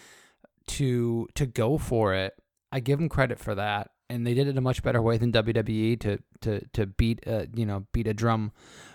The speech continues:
uh, or beat a dead horse, I should say. But if they would have sold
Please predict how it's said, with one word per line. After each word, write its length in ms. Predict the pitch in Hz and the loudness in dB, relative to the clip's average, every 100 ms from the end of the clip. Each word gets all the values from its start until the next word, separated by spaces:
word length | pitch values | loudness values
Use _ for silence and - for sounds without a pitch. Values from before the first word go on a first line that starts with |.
| - - | -20 -4
uh, 260 | 110 104 98 | 0 2 0
or 160 | 113 | -2
beat 220 | 104 117 120 | 0 2 4
a 40 | |
dead 180 | 113 107 | 4 0
horse, 300 | 95 120 107 | 0 -4 -4
I 80 | 104 | -8
should 200 | - 98 | -10 -16
say. 320 | - 98 98 _ _ _ _ - | -10 -10 -10 _ _ _ _ -2
But 300 | 117 113 - _ _ _ _ _ _ _ _ _ _ _ _ _ | -2 -2 -10 _ _ _ _ _ _ _ _ _ _ _ _ _
if 140 | 165 139 | -2 2
they 280 | 139 214 | 6 6
would 160 | 277 330 | 6 6
have 120 | 330 | 4
sold 800 | - - - - 151 151 113 104 | 0 -4 -4 0 2 2 0 -4